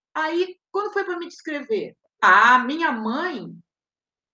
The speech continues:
qualquer coisa que você precisar, pede pra ela, porque ela resolve o problema de todo mundo." Essa foi a descrição. Eu fui chamada na escola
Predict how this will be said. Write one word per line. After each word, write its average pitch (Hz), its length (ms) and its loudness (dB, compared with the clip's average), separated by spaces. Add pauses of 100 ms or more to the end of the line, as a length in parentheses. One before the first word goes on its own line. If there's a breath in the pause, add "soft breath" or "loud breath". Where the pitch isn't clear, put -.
(220)
qualquer 330 720 4
coisa 302 360 0
que 226 60 -16
você 262 240 -4
precisar, 262 600 -4
pede 320 280 0
pra 254 160 0
ela, 208 140 2
porque - 180 -6
ela 254 120 0
resolve 285 420 4
o - 40 -6
problema 269 340 2
de 262 200 -8
todo 359 440 6
mundo." 220 360 2
Essa 370 280 2
foi 508 120 4
a 494 60 2
descrição. 494 680 4 (220 loud breath)
Eu - 140 6
fui 508 140 4
chamada 480 680 6
na 254 100 0
escola - 580 0